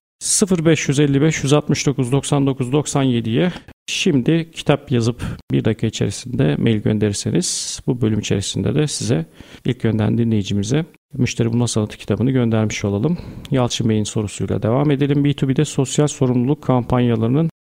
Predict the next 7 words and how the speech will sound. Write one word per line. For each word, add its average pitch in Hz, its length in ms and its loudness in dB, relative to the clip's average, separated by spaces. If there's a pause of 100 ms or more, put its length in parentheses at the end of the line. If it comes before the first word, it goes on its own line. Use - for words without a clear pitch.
oluşturulması 123 680 0
için 147 460 -2
de 127 100 0
bir 120 60 0
tavsiyede 113 500 -2
bulunur 117 300 0
musunuz? 104 540 -6